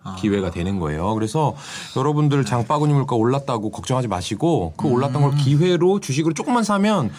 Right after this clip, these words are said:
Speaker 2: 두부 열 개, 스무 개 살 수 있어요.
Speaker 1: 그것 때문에 스트레스 받지 마시고.
Speaker 2: 네, 전혀
Speaker 1: 여기
Speaker 2: 그럴 필요 없어요.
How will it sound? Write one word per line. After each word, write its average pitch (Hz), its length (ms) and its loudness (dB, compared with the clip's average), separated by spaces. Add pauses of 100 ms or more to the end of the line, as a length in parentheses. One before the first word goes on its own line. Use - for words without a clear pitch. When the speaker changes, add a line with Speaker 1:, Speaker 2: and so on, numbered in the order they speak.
(180)
Speaker 2:
두부 196 260 4
열 175 140 2
개, 220 160 0
스무 208 180 2
개 170 60 4
살 147 100 4
수 - 140 -6
있어요. - 200 -14 (1500)
Speaker 1:
그것 139 200 -4
때문에 147 200 0
스트레스 180 340 -4
받지 104 280 -8
마시고. 90 240 -4
Speaker 2:
네, 85 140 0
전혀 78 320 -4
Speaker 1:
여기 160 260 0
Speaker 2:
그럴 190 120 0
필요 73 120 -10
없어요. - 280 -20